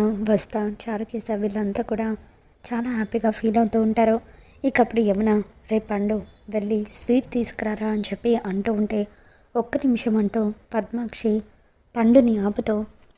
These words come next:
"ఒసే లక్ష్మి, నిన్ను అడిగితే నీకు చూపు రాలేదని చెప్పావు కదే, మరి నిన్న రాని చూపు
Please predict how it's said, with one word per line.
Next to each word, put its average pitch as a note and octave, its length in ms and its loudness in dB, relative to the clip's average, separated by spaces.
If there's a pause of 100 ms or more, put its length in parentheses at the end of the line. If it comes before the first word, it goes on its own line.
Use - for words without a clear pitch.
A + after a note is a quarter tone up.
(280)
"ఒసే A#3 280 2
లక్ష్మి, A3 400 2 (180)
నిన్ను A#3 300 6
అడిగితే G3+ 380 2 (200)
నీకు A3 260 -4
చూపు G#3+ 260 -2
రాలేదని G#3+ 420 2
చెప్పావు A3+ 360 -4
కదే, G3 280 -2 (280)
మరి G#3+ 220 2 (280)
నిన్న A#3 260 6
రాని A3 320 2
చూపు G#3+ 260 2